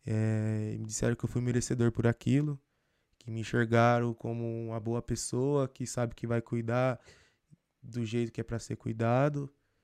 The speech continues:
E a partir daí, só contrato.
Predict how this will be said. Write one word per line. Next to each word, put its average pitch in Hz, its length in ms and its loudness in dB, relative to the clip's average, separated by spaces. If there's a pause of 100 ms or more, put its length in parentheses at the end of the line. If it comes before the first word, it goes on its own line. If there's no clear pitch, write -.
(600)
E 160 520 0
a 196 100 -6
partir 156 300 0
daí, 160 540 0 (1120)
só - 220 6
contrato. 147 600 2